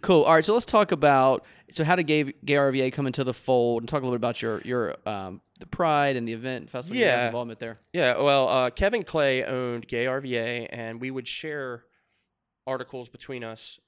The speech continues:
Speaker 2: about L G B T, um, issues in-,
Speaker 1: Mm-hmm.
Speaker 2: individually. Um, and as I had, I told you before, we were, you know, we're already covering arts and music, so we're very,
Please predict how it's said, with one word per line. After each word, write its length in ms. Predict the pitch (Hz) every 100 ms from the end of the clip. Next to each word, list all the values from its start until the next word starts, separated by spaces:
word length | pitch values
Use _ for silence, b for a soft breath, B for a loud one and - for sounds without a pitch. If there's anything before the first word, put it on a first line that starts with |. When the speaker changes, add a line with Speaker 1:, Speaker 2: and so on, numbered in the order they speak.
| -
Speaker 2:
about 260 | 120 113
L 120 | 117 120
G 120 | 120
B 160 | 117 113
T, 560 | - 123 117 113 110 _ _ _ _ -
um, 400 | 104 107 107 123 _ _
issues 560 | 131 - 120 110 107 -
in-, 100 | 123
Speaker 1:
Mm-hmm. 260 | 123 117 117 127
Speaker 2:
individually. 640 | 123 110 110 - 95 101 b b b b
Um, 300 | 120 110 110
and 100 | 110
as 220 | 143 147
I 120 | 139 117
had, 240 | 110 69
I 60 | 113
told 300 | 117 135 120
you 80 | 113
before, 600 | 98 _ 254 208 156 143
we 160 | 156
were, 140 | 143 117
you 100 | 156
know, 100 | 113
we're 160 | 120 -
already 180 | 151 127
covering 320 | 135 123 -
arts 280 | 113 113 117
and 80 | 110
music, 380 | 110 110 107 -
so 100 | 113
we're 60 |
very, 380 | 113 110 110